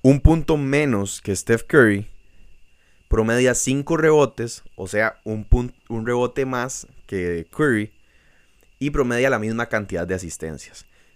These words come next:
¿Qué es la única diferencia entre Steph y Ant? Que Ant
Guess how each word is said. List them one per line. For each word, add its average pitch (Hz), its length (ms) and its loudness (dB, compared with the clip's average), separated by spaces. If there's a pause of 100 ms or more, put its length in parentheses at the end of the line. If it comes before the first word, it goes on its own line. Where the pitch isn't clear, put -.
(240)
¿Qué - 140 6
es 175 60 6
la 185 100 6
única 180 380 0
diferencia 131 420 2
entre 131 260 -4
Steph - 520 -2
y 120 100 -4
Ant? 131 320 0 (1080)
Que 107 140 0
Ant 120 300 -2